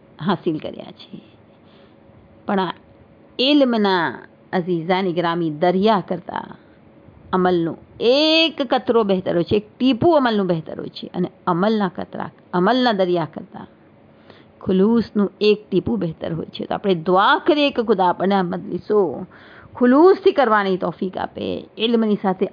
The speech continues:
અમલની તૌફીક આપે. અને જ્યારે અમલ આપણી પાસે આવી જાય તો આપણે તકબ્બુર ન કરીએ, આપણે ખુદપસંદી ન કરીએ. અને ખાસ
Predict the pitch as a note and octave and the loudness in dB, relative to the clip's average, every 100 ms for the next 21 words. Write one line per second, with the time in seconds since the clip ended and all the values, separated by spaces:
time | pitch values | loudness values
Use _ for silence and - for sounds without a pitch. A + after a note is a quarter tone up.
0 | - A3+ C#4+ F#4 F4 C4 G#3+ - F#3 - | 0 2 2 2 0 0 -2 -2 -8 -8
1 | - - - E3 _ _ - - - - | -14 -14 -20 -20 _ _ -20 -20 -20 -20
2 | - - F#3+ F#3 F#3 F#3 E3 F3 F3+ D#3+ | -8 0 0 2 0 0 0 0 0 -2
3 | F3+ E3+ E3+ F#3+ D3+ D#3+ F#3 D#3+ F3+ E3 | -4 -4 -6 -4 -4 -2 -4 -4 -4 -4
4 | D#3+ - E3+ - F#3 - E3 G3+ G#3 F#3+ | -6 -8 -8 -8 -6 -6 -4 -2 -2 -4
5 | - - - - G#3 - A3 B3 B3+ B3+ | -4 -6 -6 -2 -2 0 -4 -2 0 2
6 | B3+ D#4 F4 E4 D#4+ G#3 D3 - F3 - | 2 4 4 2 0 -4 -4 -10 -16 -18
7 | _ - - - - - F#3 F3+ - - | _ -20 -20 -20 -20 -8 0 0 0 -2
8 | F#3+ | -2